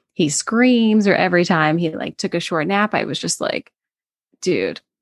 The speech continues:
c-, like, come on, like, and please, like, help me, help me, help you, help me, like, help me out." But they don't, you know, like, they don't know, like, you, you show up because you have to. But it's those moments where you're like, "Damn, like, I really wish I could just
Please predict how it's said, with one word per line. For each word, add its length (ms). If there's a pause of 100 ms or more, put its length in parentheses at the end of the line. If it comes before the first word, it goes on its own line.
(180)
c-, 60
like, 200
come 300
on, 240
like, 320 (540)
and 200
please, 360
like, 180
help 360
me, 280
help 320
me, 160
help 260
you, 140
help 240
me, 340
like, 240
help 220
me 140
out." 200 (400)
But 140
they 140
don't, 240
you 100
know, 160
like, 200
they 120
don't 180
know, 200
like, 140
you, 260
you 320
show 260
up 180 (140)
because 440 (400)
you 120
have 260
to. 120 (140)
But 140
it's 140
those 200
moments 300
where 100
you're 140
like, 300
"Damn, 480 (600)
like, 120
I 80
really 360
wish 240
I 80
could 200
just 420